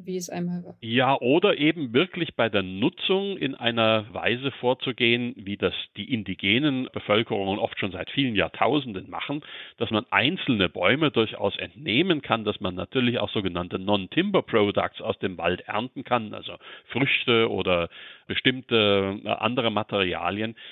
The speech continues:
Speaker 2: aber dass man eben von einer großflächigen Konversion eigentlich Abstand nehmen muss. Also großflächige Abholzung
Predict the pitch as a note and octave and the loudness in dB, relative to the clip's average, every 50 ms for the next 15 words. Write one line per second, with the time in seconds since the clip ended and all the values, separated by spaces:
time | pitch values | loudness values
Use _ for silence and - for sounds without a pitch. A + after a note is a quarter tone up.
0 | - - _ - G#2 G2+ A2+ - C3 C3 - C3 B2 - - A#2 A#2 A#2+ - - | -20 -18 _ -6 -2 0 0 0 0 -2 0 -4 -4 -4 -4 -6 -6 -6 -4 -6
1 | A2 A#2 A2+ A2 G#2 G2+ F#2+ - - - G#2 A#2+ G#3+ A#3+ - - - A2+ F#2 F2 | -4 -4 -2 2 2 2 2 2 -2 0 2 4 4 4 2 2 2 2 2 2
2 | - G#2+ F2+ G2 G2+ - - G2+ G2+ F2+ F#2 F#2 F#2 F2+ G2 F#2+ G2 G#2+ A#2 C3 | 2 -4 -6 -6 -8 -6 -4 -4 -2 0 0 0 0 0 -2 0 0 0 0 -2
3 | - - - F#2+ G2 A#2 A#2 A2+ - A2 - - - - F2 E2 F#2 F2 E2+ F2+ | -4 -4 -4 -4 -4 -4 -6 -6 -6 -8 -8 -6 -8 -8 -8 -10 -10 -12 -12 -12
4 | F2 E2+ E2 F#2+ F#2+ - - - A#2 G2+ G#2+ A2 - G2 A2+ G3 G#3 - - C#3+ | -14 -16 -16 -14 -16 -14 -6 -6 -4 -4 -4 -6 0 2 2 2 2 0 0 0
5 | D3+ - - D3+ C3 B2 B2 - - C3+ - - - B2+ B2 C#3 - - D3+ C#3 | 0 0 0 -2 0 0 -2 0 0 0 0 2 2 2 2 2 0 -2 -4 -4
6 | C#3+ C#3 | -4 -6